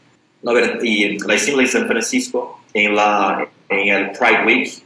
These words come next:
en San Francisco. Y como siempre, es, es un tipo de idea que no sabíamos que iba a pasar y nos encanta esa sensación.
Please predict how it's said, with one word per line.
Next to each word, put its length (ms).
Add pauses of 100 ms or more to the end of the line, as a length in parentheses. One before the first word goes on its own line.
en 80
San 200
Francisco. 680 (240)
Y 360
como 200
siempre, 880
es, 240
es 260
un 140
tipo 180
de 80
idea 220
que 80
no 80
sabíamos 520
que 120
iba 140
a 40
pasar 320 (380)
y 80
nos 160
encanta 420
esa 160
sensación. 640